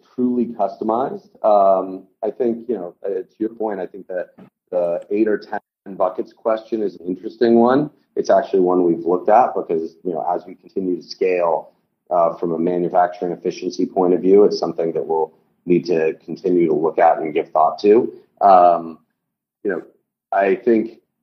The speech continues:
there, one, one of the interesting things that we're starting to see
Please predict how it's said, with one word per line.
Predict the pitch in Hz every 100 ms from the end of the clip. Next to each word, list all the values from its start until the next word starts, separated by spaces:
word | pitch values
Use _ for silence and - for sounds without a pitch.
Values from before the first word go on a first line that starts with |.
| _ _ _ _
there, | - 107 104 104 110
one, | 117 123 117
one | 135
of | 131
the | 110
interesting | 110 107 - 117 - 98
things | 107 95 95
that | 98
we're | 92 87
starting | - 95 87 82
to | 82 _
see | _ 156 131 101 90 -